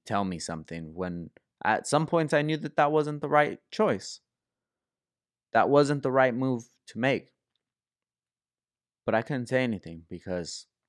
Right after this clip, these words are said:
that wasn't my job. My job wasn't to make those decisions.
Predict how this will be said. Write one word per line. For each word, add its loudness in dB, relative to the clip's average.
that -4
wasn't -4
my -6
job. -6
My -8
job -2
wasn't -8
to -16
make -10
those -16
decisions. -16